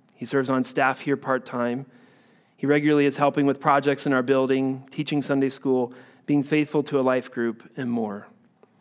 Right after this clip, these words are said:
If in the next thirty days or so, uh, for the next thirty days or so, please be in prayer for Nick and his family as they prepare for him to enter the role here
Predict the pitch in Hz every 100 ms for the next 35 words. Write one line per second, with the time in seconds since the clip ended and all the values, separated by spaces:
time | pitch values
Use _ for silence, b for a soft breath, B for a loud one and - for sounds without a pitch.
0 | _ _ _ _ - B 170 175 190 170
1 | 175 - 185 175 165 160 151 147 143 135
2 | 180 170 - _ _ _ _ _ _ -
3 | - 156 139 131 180 180 160 147 - 147
4 | 139 131 123 123 135 127 - 156 143 147
5 | 143 - 113 101 - b b b b b
6 | b 147 143 160 165 160 - 165 151 160
7 | 147 123 143 147 135 147 139 156 147 131
8 | 151 151 135 151 151 131 127 139 147 147
9 | 143 147 156